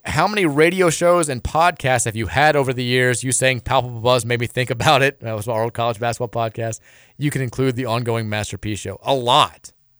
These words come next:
I mean, when you've been doing this for, God, I mean, since I was in college, sixteen, seventeen years now,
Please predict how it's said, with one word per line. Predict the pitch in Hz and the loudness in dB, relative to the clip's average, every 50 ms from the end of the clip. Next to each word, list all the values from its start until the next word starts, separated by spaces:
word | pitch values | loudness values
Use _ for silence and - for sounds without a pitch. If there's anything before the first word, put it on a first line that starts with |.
| _ _ _ _ _ - - | _ _ _ _ _ -14 -8
I | |
mean, | 110 117 120 127 120 _ _ _ _ _ _ _ _ _ _ 165 156 143 | -8 -6 -6 -8 -10 _ _ _ _ _ _ _ _ _ _ -20 -14 -10
when | 147 147 147 | -8 -6 -4
you've | 160 160 139 | -4 -2 -2
been | 160 147 135 | -2 -2 0
doing | 135 143 156 175 160 135 | 0 0 0 0 -2 -2
this | 123 117 107 - - - - - _ _ _ _ _ _ _ _ _ _ _ | -2 -4 -4 -4 -6 -8 -10 -12 _ _ _ _ _ _ _ _ _ _ _
for, | - - - 127 131 127 123 120 117 113 113 113 117 117 _ _ _ _ _ _ _ _ _ _ _ _ _ _ _ - | -18 -10 -6 -4 -2 -2 0 0 0 0 -2 -2 -4 -10 _ _ _ _ _ _ _ _ _ _ _ _ _ _ _ -20
God, | - - 82 87 92 85 80 101 - - | -18 -14 -12 -12 -12 -12 -14 -16 -18 -16
I | 92 | -14
mean, | 92 95 92 90 90 87 104 - _ _ _ _ - - - - - - - - - - - - - - - - - - - - | -12 -12 -12 -12 -14 -14 -18 -20 _ _ _ _ -14 -14 -14 -14 -14 -10 -8 -6 -6 -8 -10 -16 -18 -20 -18 -18 -18 -20 -20 -16
since | - - 143 143 147 | -10 -6 -4 -2 0
I | |
was | 147 147 156 | 0 0 0
in | 131 | 0
college, | 120 120 143 175 147 104 98 - - _ _ _ _ _ _ | 2 2 2 2 0 -4 -8 -12 -20 _ _ _ _ _ _
sixteen, | - - - 151 - - 147 139 123 | -12 -8 -6 -6 -6 -6 -6 -6 -4
seventeen | - 135 131 127 131 120 127 120 | -2 -2 -2 -2 -2 -6 -6 -4
years | 113 120 143 156 143 98 | -4 -4 -4 -4 -6 -8
now, | 95 92 92 92 92 | -10 -8 -8 -10 -12